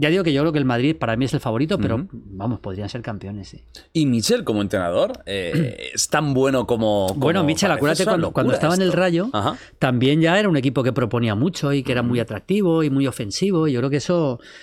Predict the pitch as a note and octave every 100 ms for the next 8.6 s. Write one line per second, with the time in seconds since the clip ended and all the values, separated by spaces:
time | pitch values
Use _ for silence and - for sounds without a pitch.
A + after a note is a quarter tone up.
0 | - - - F3+ E3 B2+ B2 B2+ A2+ G#2+
1 | G2 F2 E2+ C#3 D3 D#3 C#3+ D3+ E3 A2+
2 | C3+ A#2+ - - - - C3 D#3 C3+ A#2+
3 | A#2 A#2+ A2+ A2+ C3 C3 B2 G#2+ - G#2
4 | F#2+ A#2+ A2 A2 A#2+ A2 G2+ G#2+ A#2 A#2
5 | - G#2+ G#2+ C3 C3 - C3 C3 G3+ -
6 | - _ - _ _ _ _ - A#2 A2+
7 | D3+ B2+ A#2+ D#3+ B2+ - C3+ C#3 A#2 B2+
8 | D3 G#2 B2+ - G#2